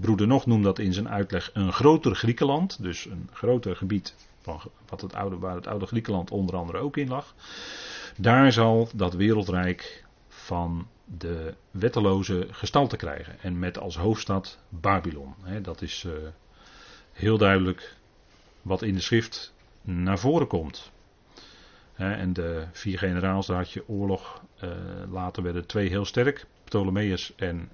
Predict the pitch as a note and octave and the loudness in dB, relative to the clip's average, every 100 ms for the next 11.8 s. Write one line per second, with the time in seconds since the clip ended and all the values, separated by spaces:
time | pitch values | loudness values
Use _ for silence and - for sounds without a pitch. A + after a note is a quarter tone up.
0 | - - G#2+ - E2+ F#2 A2 A2 G2 - | -20 -16 -12 -8 -4 -4 -4 -4 -6 -8
1 | - - - - - - - F2+ F2 F2+ | -18 -20 -16 -16 -18 -12 -6 -4 -4 -6
2 | - F#2 G2 F2 E2+ F2 A2 G2 G2 F#2+ | -8 -6 -4 -4 -4 -6 -4 -2 0 0
3 | E2+ F2+ F2+ - F2 F2+ E2+ - G#2 F#2 | -2 -4 -6 -4 -4 -4 -6 -4 -2 0
4 | F#2 G2 F#2+ F#2 F2+ - F2+ F2 F2 - | 0 0 0 -2 -6 -8 -6 -6 -6 -8
5 | - F#2+ F2+ E2+ - B2 F#2+ D#2 C#2+ _ | -4 -2 -2 -4 -2 -2 -2 -4 -10 _
6 | - E2+ - - F2 F#2+ F#2+ F2+ F2 E2+ | -14 -12 -12 -10 -4 -2 -2 -2 -4 -6
7 | - F2+ F2 E2 - A2+ A2 F2+ D2 C2+ | -6 -6 -6 -8 -4 -2 -2 -4 -8 -12
8 | _ _ - - - - _ - E2 D#2+ | _ _ -20 -20 -20 -20 _ -12 -10 -8
9 | E2 F2+ F2 E2 D#2+ D#2+ - F2+ - E2 | -8 -8 -8 -8 -10 -10 -4 -4 -6 -10
10 | F2 D#2+ D#2+ E2 - - F#2 - G2+ F2+ | -12 -12 -12 -12 -10 -8 -10 -10 -8 -6
11 | F#2+ E2+ - - E2+ E2 E2 D#2+ | -6 -6 -8 -10 -10 -8 -10 -12